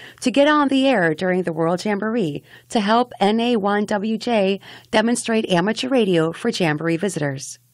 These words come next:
The two thousand nineteen World Scout Jamboree operation at the Summit Bechtel Scout Reserve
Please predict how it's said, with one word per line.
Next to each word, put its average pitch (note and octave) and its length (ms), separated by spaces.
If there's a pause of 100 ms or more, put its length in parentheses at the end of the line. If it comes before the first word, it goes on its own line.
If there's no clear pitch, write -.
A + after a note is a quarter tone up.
(140)
The A#3 100
two C#4+ 240
thousand C4 420
nineteen G3 600
World F3 240
Scout E3+ 340
Jamboree E3 400
operation D3+ 680
at D3+ 220
the D3+ 80
Summit F3 420
Bechtel D#3 380
Scout A#3 360
Reserve D3+ 460